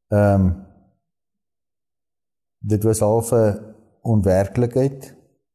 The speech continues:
'n droom wat waar geword het. Dis 'n voorreg om hier by die huis te kom klaarmaak.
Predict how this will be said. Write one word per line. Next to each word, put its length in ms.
'n 100
droom 340
wat 160
waar 300
geword 440
het. 380
Dis 300
'n 40
voorreg 460
om 360
hier 140
by 80
die 100
huis 240
te 100
kom 200
klaarmaak. 500